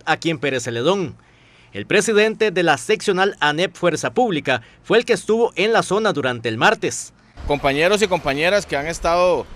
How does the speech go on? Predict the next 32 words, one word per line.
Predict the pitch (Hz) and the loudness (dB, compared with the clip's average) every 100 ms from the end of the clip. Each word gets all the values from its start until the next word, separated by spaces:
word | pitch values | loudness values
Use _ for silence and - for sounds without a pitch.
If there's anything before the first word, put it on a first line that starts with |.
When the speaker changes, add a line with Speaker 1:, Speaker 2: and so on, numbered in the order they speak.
| - | -8
Speaker 2:
atendiendo | 123 143 123 160 220 180 | -6 -4 -2 0 0 -2
el | |
conflicto | 139 120 147 185 | -6 -6 -6 -6
social | 170 135 156 175 | -8 -4 0 0
que | 180 | -2
se | 147 | -6
mantiene | 123 113 139 160 170 | -6 -4 -4 -2 -2
en | 151 | -4
Chinaquichá, | 135 117 117 107 156 | -6 -6 -8 -6 -4
sector | - 117 104 135 151 147 - - - - | -4 -10 -6 -2 -2 -2 -8 -20 -20 -6
territorio | 131 127 131 160 | -4 -2 -4 -4
indígena | 147 156 180 170 123 | -4 -4 -4 -4 -6
en | 120 | -6
Pérez | 113 135 143 | -6 -6 -4
Celedón, | 165 160 185 - - - - | -2 -2 -2 -8 -20 -20 -8
nos | 139 | -8
presentamos, | - 139 131 123 147 151 175 170 139 113 - - - - - - - | -6 -6 -6 -4 -4 -2 0 0 -2 -6 -14 -20 -20 -20 -20 -20 -8
eh, | 131 131 127 127 123 113 - | -4 -2 0 -2 -4 -8 -12
a | 135 143 | -10 -4
constatar | 147 139 123 185 208 - | -4 -4 -2 -2 -2 -6
las | 131 123 | -8 -6
condiciones | 123 117 117 165 196 143 | -8 -8 -4 -4 -4 -6
y | 127 | -6
efectivamente | 120 117 127 143 147 147 135 | -6 -8 -6 -6 -6 -8 -10
son | 135 | -10
condiciones | 143 135 120 131 139 135 - - - | -8 -10 -8 -8 -6 -6 -8 -20 -10
insalubres, | 139 131 113 143 175 185 185 - - - | -8 -4 -2 0 0 -2 -6 -12 -20 -12
infrahumanas. | 131 127 120 117 131 170 185 190 - - - - - | -10 -8 -4 -4 -2 -2 -4 -8 -12 -20 -20 -20 -14
Eh, | 123 | -10
nos | 127 123 | -8 -6
parece | 127 127 135 165 | -4 -4 -4 -6
que, | 160 156 143 131 127 123 | -6 -2 2 2 0 -2